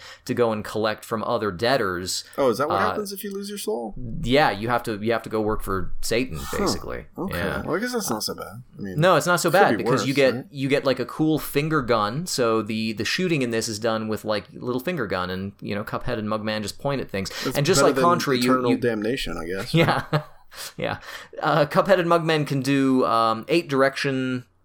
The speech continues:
Speaker 1: uh, you know, fire arcs, so you can shoot straight forward, diagonal up, diagonal down, and so on. Uh, there's a button to stay in place and then just kinda rotate your gun around.
Speaker 2: Oh.
Speaker 1: And all the while, like, weird looking dudes,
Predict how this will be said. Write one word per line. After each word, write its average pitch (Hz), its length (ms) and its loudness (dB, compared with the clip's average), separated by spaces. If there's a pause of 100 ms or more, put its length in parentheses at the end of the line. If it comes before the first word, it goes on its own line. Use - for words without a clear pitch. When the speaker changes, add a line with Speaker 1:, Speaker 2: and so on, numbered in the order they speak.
(120)
Speaker 1:
uh, 98 440 0 (120)
you 120 160 -8
know, 101 80 -2
fire 123 320 2
arcs, 156 300 0
so 123 100 0
you 110 140 -2
can 104 180 -4
shoot 107 340 -4
straight - 300 -4
forward, 151 320 4
diagonal 110 400 0
up, 110 120 -2
diagonal 101 300 0
down, 98 300 -2
and 92 100 -4
so 113 240 0
on. 107 260 0 (340)
Uh, 104 200 0
there's 107 160 -2
a 117 60 -2
button 123 240 -2
to 117 100 -6
stay 120 300 0
in 107 100 -4
place 120 420 0
and 110 120 -4
then 107 80 -4
just 104 180 -6
kinda 113 160 -4
rotate 104 520 -2
your 110 80 -12
gun 107 180 -4
around. 104 400 -2
Speaker 2:
Oh. 90 260 -6
Speaker 1:
And 120 120 -2
all 190 220 4
the 196 60 2
while, 143 600 4
like, 107 180 0
weird 139 420 2
looking 113 680 -4
dudes, 101 680 -2